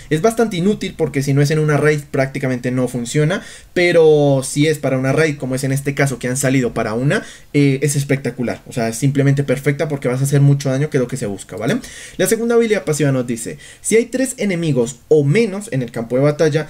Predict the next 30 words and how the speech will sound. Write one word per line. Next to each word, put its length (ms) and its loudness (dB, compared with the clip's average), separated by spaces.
aumenta 360 0
el 100 0
poder 200 2
de 60 -2
ataque 240 -6
en 60 -6
un 100 -6
cien 340 -2
por 240 0
ciento 560 -4
y 80 2
aumenta 380 0
el 60 -2
poder 280 2
de 120 2
defensa 360 -2
en 80 2
un 80 0
cincuenta 640 -2
por 180 -2
ciento. 540 -4
Está, 400 0
uy, 200 0
uy, 200 2
uy, 160 2
uy, 140 0
uy, 180 2
está 320 -2
muy 280 2
bien. 440 0